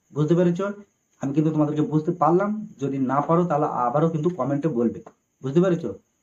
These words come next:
তো আর কিন্তু বেশি সময় নষ্ট করব না। তো এই ছিল আজকের ভিডিও।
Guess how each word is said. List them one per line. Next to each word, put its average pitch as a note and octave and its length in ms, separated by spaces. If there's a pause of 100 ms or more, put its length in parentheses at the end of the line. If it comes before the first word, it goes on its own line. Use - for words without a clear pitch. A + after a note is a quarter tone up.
(160)
তো D#3 60
আর D3 200
কিন্তু E3 280
বেশি D3 300
সময় D3 320
নষ্ট - 180
করব D3 260
না। C3+ 120 (460)
তো C#3+ 60 (160)
এই C#3 160
ছিল D#3 160 (120)
আজকের C#3 240
ভিডিও। C#3 280